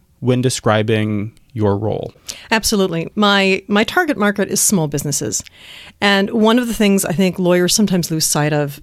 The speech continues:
Speaker 2: particularly in the small business market, is that you're dealing with people whose first language is not legalese. These are people coming to you at a time of crisis.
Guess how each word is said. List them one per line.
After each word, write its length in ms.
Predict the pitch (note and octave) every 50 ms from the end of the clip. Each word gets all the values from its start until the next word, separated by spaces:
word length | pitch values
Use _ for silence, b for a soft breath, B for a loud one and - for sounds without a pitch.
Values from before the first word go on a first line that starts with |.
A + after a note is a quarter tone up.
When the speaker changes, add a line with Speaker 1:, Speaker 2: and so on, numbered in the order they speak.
| - _
Speaker 2:
particularly 460 | - - - - G3+ G3+ G#3 F#3 E3+
in 60 | D#3+
the 60 | D#3 D#3
small 280 | - - - D3+ D3+
business 380 | D3 D#3 D3+ - D#3+ D3 - -
market, 300 | D3 C#3+ C#3+ D3 D#3 -
is 140 | - E3+ D#3
that 180 | E3 D#3 - -
you're 140 | F3+ E3+
dealing 340 | D#3+ D#3 F3+ E3+ F3+ G#3 A3
with 160 | A#3 A#3+ -
people 560 | - - F3+ D#3 - - D#3 D3 D3 D3+ D3+ B B B B B B B B B B
whose 140 | C4+ - -
first 220 | - - C#4 -
language 380 | C4+ B3+ C4 C#4 B3+ A3+ - A3
is 100 | G3+ G#3
not 220 | A#3 A#3 B3 -
legalese. 680 | - B3 B3 A3 A3+ A#3 C4 B3+ F#3 C3+ - - - - _ _ _ _ _ B B B B B B
These 160 | - A#3 A#3+
are 40 | C4
people 240 | - C4+ B3 A3 A3+
coming 340 | G#3 - - A3 A3 A3+ A#3
to 120 | - - A3
you 220 | G#3+ G#3+ G#3 G3+
at 140 | - - F#3
a 40 | F3+
time 240 | - - F#3 D#3
of 80 | D3+ -
crisis. 540 | - - G#3+ A3 A3 - - A3+ - -